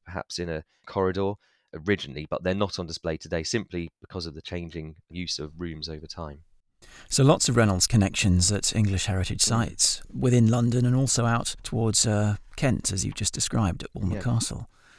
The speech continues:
Speaker 2: Reynolds also has a blue plaque in London, which depicts where he lived.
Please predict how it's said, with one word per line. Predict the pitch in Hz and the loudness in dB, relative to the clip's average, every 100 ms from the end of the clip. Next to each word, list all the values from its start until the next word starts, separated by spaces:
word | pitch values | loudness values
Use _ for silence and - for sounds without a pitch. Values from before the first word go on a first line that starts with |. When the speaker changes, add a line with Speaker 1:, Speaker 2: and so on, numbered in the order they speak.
| - - | -2 6
Speaker 2:
Reynolds | 220 240 233 | 8 8 6
also | 233 196 | 4 6
has | 180 156 - | 6 6 4
a | 147 | 6
blue | 170 | 6
plaque | 160 208 196 - - - | 6 4 4 2 -6 -4
in | - 98 | 0 2
London, | 76 65 65 90 143 - | 2 0 0 0 0 -2
which | - - - - | -6 -2 -2 -2
depicts | - - 113 - - | -2 0 0 2 0
where | - 117 101 | 2 2 2
he | 85 - 101 90 107 - | 0 0 2 0 -4 0
lived. | 117 90 110 - | 2 2 0 -2